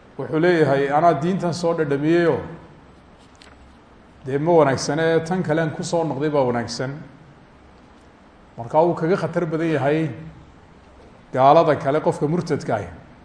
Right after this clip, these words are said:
Asbaabta lagu ridoobana, dee way nooc, way fara badnaan kartaayoo, caqiidana way noqon kartaa, qowlna way noqon kartaa,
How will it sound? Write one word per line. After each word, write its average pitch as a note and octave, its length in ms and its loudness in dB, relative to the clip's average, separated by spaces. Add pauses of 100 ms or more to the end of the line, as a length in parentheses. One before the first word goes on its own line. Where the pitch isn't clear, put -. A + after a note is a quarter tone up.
(1900)
Asbaabta E3+ 460 0
lagu F3 140 0
ridoobana, D#3 540 2
dee D#3+ 100 -4
way E3+ 180 0
nooc, D3 280 -4
way E3+ 140 -2
fara C#3+ 240 -2
badnaan C#3+ 340 -4
kartaayoo, C#3+ 580 -2 (1700)
caqiidana D#3 540 2
way E3 120 4
noqon D3+ 200 0
kartaa, C#3+ 480 2 (1300)
qowlna E3 340 6
way D#3+ 140 8
noqon D3 200 0
kartaa, C#3+ 420 2